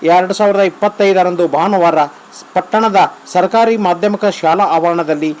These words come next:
ಜಿಲ್ಲೆಯಲ್ಲಿಯೇ ಪ್ರಪ್ರಥಮವಾಗಿ ಮಹಿಳಾ ಕಲಾವಿದರ ಅಭಿಯಾನ ಕುರುಕ್ಷೇತ್ರ ಎಂಬ ಪೌರಾಣಿಕ ನಾಟಕ ಪ್ರದರ್ಶನವಾಗುತ್ತಿದೆ ಎಂದು ಸುದ್ದಿಗೋಷ್ಠಿಯಲ್ಲಿ ಕನ್ನಡಾಂಬೆ ಕಲಾ ತಂಡದ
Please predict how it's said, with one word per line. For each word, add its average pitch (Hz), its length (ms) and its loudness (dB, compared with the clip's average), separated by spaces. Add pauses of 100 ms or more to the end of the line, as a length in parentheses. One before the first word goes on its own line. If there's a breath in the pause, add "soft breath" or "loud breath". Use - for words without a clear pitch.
(280 loud breath)
ಜಿಲ್ಲೆಯಲ್ಲಿಯೇ 220 600 2
ಪ್ರಪ್ರಥಮವಾಗಿ 180 1400 0 (300 loud breath)
ಮಹಿಳಾ 196 340 2
ಕಲಾವಿದರ 180 580 0
ಅಭಿಯಾನ 170 640 2
ಕುರುಕ್ಷೇತ್ರ 170 640 -4
ಎಂಬ 151 340 -2
ಪೌರಾಣಿಕ 185 540 -2
ನಾಟಕ 165 440 -2 (380 loud breath)
ಪ್ರದರ್ಶನವಾಗುತ್ತಿದೆ 156 1120 -2 (300 loud breath)
ಎಂದು 175 260 0
ಸುದ್ದಿಗೋಷ್ಠಿಯಲ್ಲಿ 165 960 -2 (260 loud breath)
ಕನ್ನಡಾಂಬೆ 208 640 0 (280)
ಕಲಾ 185 240 2
ತಂಡದ 180 600 -2